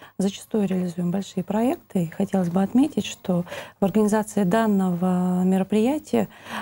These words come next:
сложности как таковых их никогда у нас не бывает. Мы только организуемся, проблемы решаем по мере их поступления. По тем критериям, которые были в рамках конкурса профи-,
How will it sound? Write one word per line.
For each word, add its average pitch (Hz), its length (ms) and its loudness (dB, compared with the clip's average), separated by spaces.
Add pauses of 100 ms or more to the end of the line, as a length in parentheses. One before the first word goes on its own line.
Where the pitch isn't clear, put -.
сложности 202 1120 2 (540)
как 202 180 0
таковых 226 540 2
их 185 200 -4 (280)
никогда 196 420 2
у 185 40 4
нас 185 200 -2
не 208 80 2
бывает. 233 560 0
Мы 214 120 0
только 190 520 0
организуемся, 202 720 2
проблемы 214 440 2
решаем 185 440 -2
по 196 100 -2
мере 190 280 2
их 175 100 -4
поступления. 285 640 0 (540)
По 247 280 4
тем 226 300 2
критериям, 220 560 2
которые 196 640 2
были 180 420 2 (240)
в - 40 0
рамках 196 440 0 (120)
конкурса 190 400 0
профи-, - 400 -4